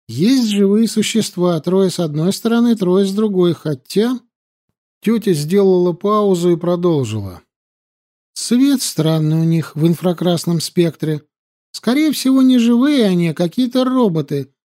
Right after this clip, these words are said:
с сильно нагревшимися на солнце корпусами». «Ещё что-нибудь видно?» — спросил я. «По этому объекту?» — уточнила тётя. «К нему ещё дорога ведёт.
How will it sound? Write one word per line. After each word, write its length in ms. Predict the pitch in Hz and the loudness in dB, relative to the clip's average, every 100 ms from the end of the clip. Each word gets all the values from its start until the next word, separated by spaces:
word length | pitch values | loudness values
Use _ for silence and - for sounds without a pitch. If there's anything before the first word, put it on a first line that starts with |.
| _ _ | _ _
с 60 | - | -12
сильно 380 | - 240 262 240 | -2 0 2 4
нагревшимися 800 | 196 175 202 254 - 226 202 196 | 2 2 0 0 0 0 2 0
на 160 | 190 | 0
солнце 400 | 185 226 226 208 | -2 0 0 0
корпусами». 800 | 196 196 208 202 - 175 143 131 - _ _ _ - | -4 -4 -2 -4 -2 -2 -2 -6 -12 _ _ _ -20
«Ещё 540 | - 95 139 - 170 | -8 -4 -2 0 0
что-нибудь 540 | 160 - 135 113 92 87 | 0 0 -2 -2 -8 -6
видно?» — 500 | 110 202 180 123 95 _ | 0 0 0 -4 -8 _
спросил 560 | - 120 120 - 127 | -10 -6 -4 -2 -2
я. 340 | 123 123 95 - _ _ _ _ _ _ _ _ _ - | 0 -2 -4 -12 _ _ _ _ _ _ _ _ _ -6
«По 80 | 165 | 0
этому 440 | 208 302 339 320 | 0 0 0 0
объекту?» — 580 | 240 170 160 139 - 117 _ _ _ - | 0 0 -2 -2 -8 -10 _ _ _ -8
уточнила 640 | 123 135 139 151 135 127 | -4 -2 -2 0 0 0
тётя. 520 | 127 143 117 104 87 - _ _ _ _ _ _ | -2 -2 -2 -4 -14 -20 _ _ _ _ _ _
«К 60 | 185 | 2
нему 280 | 233 262 | 4 4
ещё 240 | 277 240 247 | 2 0 0
дорога 400 | 247 269 269 165 | 2 2 0 0
ведёт. 480 | 151 147 147 131 | -4 -4 -6 -6